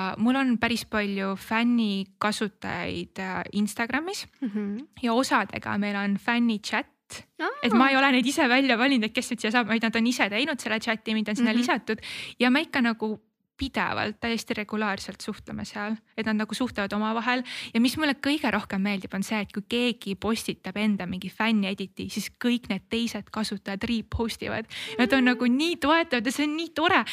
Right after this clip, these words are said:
Speaker 1: sest mul on selline tunne, et nagu minu jälgijad võib-olla peegeldavad ka seda, milline mina olen isiksusena ja mulle väga meeldib, millised nemad on, nii et jah. No hea meel.
Speaker 2: Üliäge kuulda.
Speaker 1: Mhm. See on nii armas lihtsalt.
Speaker 2: Ma soovitan sul siis ka Discordi konto teha, et siis nad saavad, äh,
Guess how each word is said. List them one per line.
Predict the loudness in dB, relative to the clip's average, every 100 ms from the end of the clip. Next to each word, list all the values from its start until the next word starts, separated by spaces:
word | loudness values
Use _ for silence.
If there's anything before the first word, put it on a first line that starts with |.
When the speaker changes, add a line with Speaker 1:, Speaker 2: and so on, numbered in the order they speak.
| -8 -8
Speaker 1:
sest | 0
mul | 0
on |
selline | 2 2
tunne, | 2 2
et | 2
nagu | 0 0 -2 -4 0
minu | 2 4 4
jälgijad | 6 4 2 -2 -2
võib-olla | -2 0 0 0
peegeldavad | 0 0 0 -2 -4 -4 -6 -6
ka |
seda, | -2 0 2 2
milline | 2 2 0 0
mina | 2 2 2
olen | 2 0
isiksusena | -2 -6 -6 -2 0 2 2
ja | 4
mulle | 4 2
väga | 2 2
meeldib, | 2 0 0
millised | 0 0 -2 -4
nemad | -4 -4 -6
on, | -8
nii | -6
et | -10 -14 -20 _
jah. | -14 -14 _ _ _ _ _ _ _ _ _ _
No | -2
hea | -2 -2
meel. | 0 0
Speaker 2:
Üliäge | -2 -4 -8 -8
kuulda. | -8 -6 -4 -2
Speaker 1:
Mhm. | -2 -4 -6 -12 _ _
See | -2
on | 0 4
nii | 4
armas | 2 0 -4 -4
lihtsalt. | -6 -6 -12 -12 -20 -20 -20 -20 -14 -12 -8 0
Speaker 2:
Ma | 4
soovitan | 4 4 2
sul | 2
siis | -2
ka | -2 0
Discordi | 0 0 0 2
konto | 2 2 2
teha, | 0 0
et | 0
siis | -2 -2
nad | -2
saavad, | 0 0 0 0
äh, | 0 0 0 -2